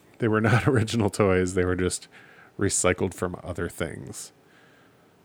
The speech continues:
But Robin Hood, Prince of Thieves, is it worth revisiting? Um, I don't know. I mean, it's cool to see Alan Rickman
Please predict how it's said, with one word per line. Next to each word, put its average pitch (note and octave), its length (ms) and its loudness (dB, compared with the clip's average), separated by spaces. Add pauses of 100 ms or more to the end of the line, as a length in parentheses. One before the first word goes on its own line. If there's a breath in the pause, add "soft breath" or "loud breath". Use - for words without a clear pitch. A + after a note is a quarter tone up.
(720)
But A#2+ 140 2
Robin D#3 280 6
Hood, E3 180 4
Prince E3+ 180 4
of D#3 80 0
Thieves, A2+ 640 6
is A#2 120 2
it A#2+ 100 0
worth C3+ 240 2
revisiting? G2 720 2
Um, C#3+ 420 4 (3000 loud breath)
I B2 420 -4
don't C3+ 160 -6
know. F2+ 380 -4
I B2+ 60 0
mean, C3 440 0 (1700 soft breath)
it's - 180 -4
cool D#3 240 2
to C#3+ 60 2
see B2+ 180 4
Alan A2+ 280 4
Rickman F#2+ 560 -2